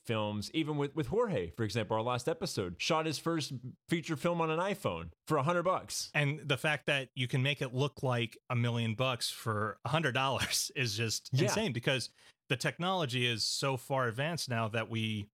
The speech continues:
Speaker 2: have that capability. But back then, you had to create all this stuff. You had, like,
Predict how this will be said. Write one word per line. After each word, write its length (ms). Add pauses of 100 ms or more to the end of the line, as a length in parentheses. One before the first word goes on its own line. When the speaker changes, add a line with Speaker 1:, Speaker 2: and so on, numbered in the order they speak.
Speaker 2:
have 320
that 240
capability. 560
But 140
back 280
then, 340 (500)
you 100
had 140
to 260 (240)
create 340
all 220
this 160
stuff. 400
You 120
had, 160 (120)
like, 240